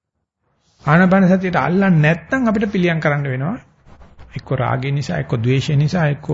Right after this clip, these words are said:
ඒ රාගේ තියෙනවා නම් අපිට එතකොට අසුභ භාවනා කරන්න වෙනවා, ආරක්ෂක භාවනාවක් විදියට. ද්වේෂය තියෙනවා නම් මෛත්‍රී කරන්න වෙනවා. කම්මැලිකම තියෙනවා නම් බුද්ධානුස්සතිය කරන්න වෙනවා. පස්සර දාන ගතිය තියෙනවා නම් මරණානුස්සතිය කරන්න වෙනවා. ඒක කරදරයක් නැත්නම්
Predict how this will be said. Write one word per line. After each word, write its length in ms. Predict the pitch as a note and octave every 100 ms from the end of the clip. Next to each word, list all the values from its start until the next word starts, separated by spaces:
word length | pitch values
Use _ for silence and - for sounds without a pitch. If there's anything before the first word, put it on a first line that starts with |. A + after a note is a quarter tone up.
| C3+ - - - -
ඒ 180 | E3+ D#3
රාගේ 400 | B2+ B2+ E3 F#3
තියෙනවා 360 | G#3 G#3 A3
නම් 180 | A3+ G#3+
අපිට 200 | F3+ F3
එතකොට 260 | D#3+ F3+ F#3
අසුභ 280 | C#3 E3
භාවනා 360 | D#3+ D3+ D3+ F#3
කරන්න 260 | D#3+ B2+ B2+
වෙනවා, 220 | C3+ E3
ආරක්ෂක 340 | C3 - C3+
භාවනාවක් 400 | C3 A#2 A#2 D3+
විදියට. 380 | C3 F2 A2+ A#2+
ද්වේෂය 340 | B2+ E3+ F3
තියෙනවා 240 | D#3+ D#3+ E3+
නම් 120 | G3
මෛත්‍රී 320 | D#3 D3+ D#3
කරන්න 260 | C3+ A2+ G#2
වෙනවා. 300 | - - - _ - -
කම්මැලිකම 520 | C#3+ D3+ E3 E3 D#3
තියෙනවා 280 | D3+ D3+ F3
නම් 60 |
බුද්ධානුස්සතිය 580 | D#3 D#3 E3 F3 D#3 D#3
කරන්න 260 | C#3+ B2 A#2+
වෙනවා. 200 | A#2+ D#3+
පස්සර 320 | D#3 - D#3+
දාන 220 | D#3+ D3+
ගතිය 260 | D3+ D3 C#3
තියෙනවා 240 | C#3+ C#3
නම් 100 | F3
මරණානුස්සතිය 540 | D#3 C#3+ E3 D3 D#3+ F3
කරන්න 240 | B2 G2+
වෙනවා. 180 | F2 F2+ - - -
ඒක 260 | - F#3 F3+
කරදරයක් 540 | - D#3+ F#3 G#3+ G3
නැත්නම් 440 | F3 F3 F#3+ -